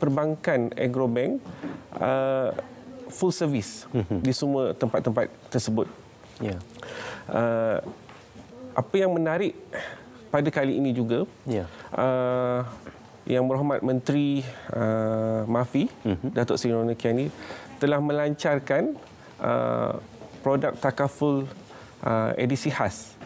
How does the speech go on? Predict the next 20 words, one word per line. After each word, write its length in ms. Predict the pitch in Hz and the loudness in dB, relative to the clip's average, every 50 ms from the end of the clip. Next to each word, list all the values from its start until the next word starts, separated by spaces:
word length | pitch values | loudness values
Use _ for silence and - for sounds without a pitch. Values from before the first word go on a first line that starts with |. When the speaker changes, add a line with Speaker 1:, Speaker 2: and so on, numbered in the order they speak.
| - - | -6 -4
Speaker 2:
Okey. 240 | 98 - - - - | -4 -4 -2 -2 0
Speaker 1:
iaitu 720 | 120 131 117 - 139 131 - - 160 160 156 156 151 147 139 - - - - - - - - - - - - - - - - - - - - - - - - - - - - - - - 214 - - - - - - - - - - - - - - - - - - - - - - - - - | 2 2 2 2 0 -2 0 2 2 2 4 4 2 0 -4 -6 -10 -12 -12 -14 -16 -16 -18 -20 -20 -20 -20 -20 -20 -18 -20 -20 -18 -20 -18 -18 -20 -20 -20 -20 -20 -20 -20 -20 -18 -18 -18 -18 -18 -18 -18 -18 -18 -18 -18 -20 -20 -20 -20 -20 -20 -20 -20 -20 -20 -20 -20 -20 -20 -20 -6 0
Speaker 2:
Okey, 320 | 107 107 110 - - 143 131 | 2 2 2 2 2 2 2
ini 320 | - 110 120 147 175 165 | 2 2 2 2 2 2
dia. 240 | 160 170 117 95 - - - - - 107 | 2 2 0 0 -2 -8 -14 -4 0 2
Boleh 160 | 147 127 156 | 2 4 4
kita 320 | - 160 170 170 170 165 | 2 2 2 2 2 2
Speaker 1:
Boleh 240 | 139 147 151 147 131 | 2 2 2 2 2
Speaker 2:
tunjukkan 80 | - 160 | 2 2
Speaker 1:
pegang. 160 | - 113 107 | 2 2 2
Speaker 2:
sikit? 140 | 175 160 - - - | 0 -2 -2 0 0
Ah, 320 | 107 117 120 123 120 113 | 2 2 2 2 2 2
kita 560 | 104 113 117 - 135 123 120 117 117 113 110 113 - - - - - - - - 107 | 2 0 0 2 4 4 4 4 2 2 0 -2 -6 -12 -16 -16 -12 -10 -4 -2 0
zoom 160 | 107 135 135 | 2 2 2
sikit. 160 | 131 - 151 | 2 2 2
Ini 320 | - 123 151 160 156 151 - - - - | 2 2 2 0 0 -2 -6 -12 -18 -6
produk 320 | - 135 131 131 131 143 - - - | 0 0 2 2 2 0 -2 -2 0
takaful 480 | - 135 - - 143 123 - - 147 143 | 0 0 2 2 0 0 2 2 2 2
edisi 400 | - 123 120 127 123 - - 139 | 4 4 2 2 0 0 -2 -4
khas 480 | 123 - 143 139 131 - - - - | 0 2 0 0 0 -2 -6 -8 -10